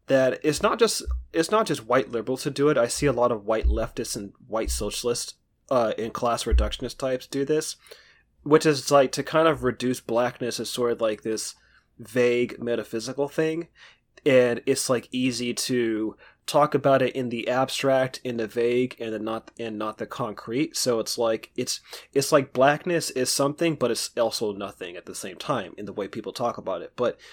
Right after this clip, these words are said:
I, I like to think of blackness, and particularly African American identity, as, um,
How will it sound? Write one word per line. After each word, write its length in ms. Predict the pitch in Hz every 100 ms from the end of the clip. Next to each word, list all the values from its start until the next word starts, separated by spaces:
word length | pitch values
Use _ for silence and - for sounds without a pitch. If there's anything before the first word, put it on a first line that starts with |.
| - _ -
I, 220 | 143 160
I 100 | 139
like 160 | 156 185
to 60 | 170
think 240 | 151 143
of 280 | 127 117 - _ _ _ _ _ -
blackness, 800 | 127 120 127 127 131 117 - - _ _ _
and 220 | 139 123
particularly 680 | - 127 147 - 135 123 -
African 480 | 127 123 - 127 127
American 680 | 117 110 117 113 113 104 98 - _ _ _
identity, 640 | 113 104 143 180 120 101 -
as, 500 | 113 110 104 - - - _ _ _ _ _ _ _ _ _
um, 460 | 131 123 120 110